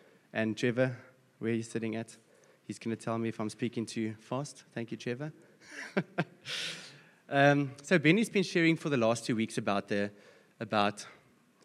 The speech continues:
taking our inheritance, the inheritance that we have as a congregation in this town, and, um, and just how God wants to stretch our tents. And, and we've had amazing words that tied in perfectly with that thing of just God is gonna grow us and sort of,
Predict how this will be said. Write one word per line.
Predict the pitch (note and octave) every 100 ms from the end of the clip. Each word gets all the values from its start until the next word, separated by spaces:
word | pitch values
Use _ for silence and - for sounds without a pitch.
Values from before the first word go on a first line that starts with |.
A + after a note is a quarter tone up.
| _ - - _
taking | D#3+ D3 D3
our | B2+ A#2
inheritance, | G#2+ F#2+ G#2+ G#2 F#2+
the | -
inheritance | A#2 G#2 A2+ C3+ C3+ B2
that | G#2+
we | G2+ A2+
have | G#2+ A2+
as | A2
a | A2
congregation | G#2+ G#2 G2 G2 G2 G2+
in |
this | F#2+ F#2
town, | F#2 E2 G#2 - - - -
and, | A2+ A2 A2+ -
um, | G#2 G2+ G#2 - _ _ _ _ -
and | B2+
just | C#3
how | C3+ A#2+
God | A2+ A2 A#2+
wants | C3 -
to |
stretch | A#2+ - D3 B2+
our | A2+
tents. | G#2+ C3+ G2 - - _ - - - -
And, | A#2 A#2+ A#2
and | A#2+
we've | B2+ B2
had | B2+
amazing | B2+ A#2+ B2+ C#3 A#2+
words | B2+ B2+
that | B2 -
tied | C3+ B2
in | B2+
perfectly | B2 D3 - C#3 B2 A2
with | G#2
that | A2 G2+ -
thing | G#2 G#2 - -
of | A2+
just | - C3+ -
God | A2+ A#2+
is | B2
gonna | - G#2+
grow | G#2 - G2 G#2+
us | F#2 G2 -
and | A#2
sort | A2+ C3+
of, | B2